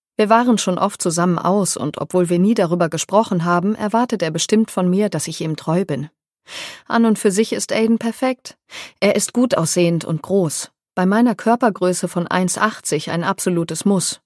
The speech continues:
Zudem klug und hat einen soliden Job in der Finanzbranche. Außerdem gehört er definitiv nicht zu den Bad Boys, mit denen ich mich sonst einlasse.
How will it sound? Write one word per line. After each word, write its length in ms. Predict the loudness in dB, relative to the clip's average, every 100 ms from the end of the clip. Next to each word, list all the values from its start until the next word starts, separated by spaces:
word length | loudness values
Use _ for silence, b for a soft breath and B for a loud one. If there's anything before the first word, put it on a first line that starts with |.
| _ -10
Zudem 400 | -6 -4 -4 -4
klug 380 | -2 0 0
und 180 | -4 -8
hat 160 | -8 -4
einen 300 | -2 0 0
soliden 460 | -2 0 0 0
Job 280 | 0 0 0
in 120 | -4
der 100 | -4
Finanzbranche. 880 | -2 0 0 -2 -4 -6 -6 -6 -8 -12 _ -2
Außerdem 380 | 0 2 2 4
gehört 260 | 2 0 0
er 100 | 0
definitiv 680 | -2 0 -2 -2 -6 0
nicht 260 | 0 0 0
zu 80 | 0
den 180 | 0
Bad 280 | 2 0 0
Boys, 260 | -2 -2 -2
mit 140 | 0
denen 260 | 2 0 -2
ich 160 | -6
mich 140 | -6 0
sonst 320 | 0 0 -2
einlasse. 560 | -4 -4 -4 -6 -8